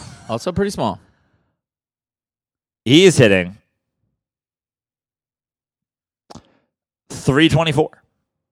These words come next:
Speaker 1: three seventy-three, and five eighty. He's got twenty-seven bombs and a hundred and three R B I. He's in his third year,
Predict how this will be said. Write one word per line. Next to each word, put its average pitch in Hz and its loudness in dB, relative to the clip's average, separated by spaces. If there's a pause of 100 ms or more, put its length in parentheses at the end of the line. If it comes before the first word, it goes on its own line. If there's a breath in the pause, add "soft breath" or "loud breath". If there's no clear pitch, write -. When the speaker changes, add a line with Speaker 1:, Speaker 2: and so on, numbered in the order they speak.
(320)
Speaker 1:
three 131 2
seventy-three, 117 -2 (120)
and 87 -6
five 143 -2
eighty. 151 -4 (1000 loud breath)
He's 101 -10
got 110 -2
twenty-seven 131 -2
bombs 90 -4
and 104 -8
a 95 -2
hundred 98 -6
and - -20
three 104 -2
R 85 0
B 82 -6
I. 76 -14 (1400)
He's 127 0
in 139 -4
his 131 0
third 120 4
year, 87 -4